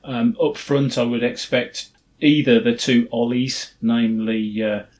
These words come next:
Burke and McBurney, to start,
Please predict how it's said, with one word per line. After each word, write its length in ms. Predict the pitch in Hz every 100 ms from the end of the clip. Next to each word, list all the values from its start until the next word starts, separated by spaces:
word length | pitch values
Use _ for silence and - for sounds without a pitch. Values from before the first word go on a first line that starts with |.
| - 117 -
Burke 460 | 123 110 110 - -
and 200 | 107 104
McBurney, 840 | 107 - 123 110 110 110 113 -
to 140 | - 113
start, 680 | - - 113 117 117 -